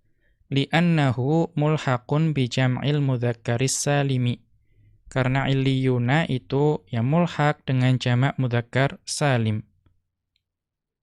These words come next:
Kemudian wal jumlatu fi mahalli nasbin maf'ulun bihi tsanin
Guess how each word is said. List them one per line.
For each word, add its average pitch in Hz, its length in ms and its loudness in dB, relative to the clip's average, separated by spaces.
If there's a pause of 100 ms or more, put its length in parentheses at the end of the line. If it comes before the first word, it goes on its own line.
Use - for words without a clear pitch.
(340)
Kemudian 135 480 4
wal 139 320 6
jumlatu 165 720 4
fi 143 240 4
mahalli 131 480 2
nasbin 127 720 2
maf'ulun 143 720 2
bihi 127 400 2
tsanin 139 720 2